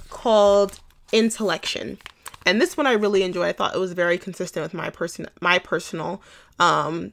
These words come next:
view of myself. So people with this strength, we like to think. You like mental activity. You like exercising the muscles of your brain,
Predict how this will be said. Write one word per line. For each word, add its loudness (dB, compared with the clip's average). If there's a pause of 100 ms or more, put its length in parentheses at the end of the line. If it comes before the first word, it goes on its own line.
(100)
view 0
of -2
myself. -6
So 6
people -4
with 0
this -2
strength, -2
we -4
like 2
to -10
think. -8 (440)
You -2
like 4
mental 2
activity. -4
You -2
like 2
exercising 0
the -4
muscles -2
of -4
your -2
brain, -4